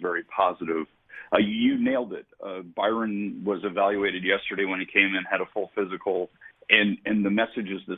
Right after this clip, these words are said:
same, which is that he may actually be ahead of schedule. He is hitting now.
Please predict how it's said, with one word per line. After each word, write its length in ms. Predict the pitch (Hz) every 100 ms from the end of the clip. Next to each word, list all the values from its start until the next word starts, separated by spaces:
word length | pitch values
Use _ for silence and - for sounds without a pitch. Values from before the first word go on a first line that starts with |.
| -
same, 360 | 104 98 87 -
which 280 | - 101 -
is 260 | 101 95 85
that 120 | 98 -
he 100 | 110
may 240 | 101 98
actually 360 | 98 101 - 98
be 140 | 92
ahead 320 | 87 - 110 101
of 100 | 87 -
schedule. 500 | 87 85 85 82 - _ _ _
He 120 | -
is 160 | 120 110 -
hitting 400 | 135 131 123 117 -
now. 460 | 113 107 107 110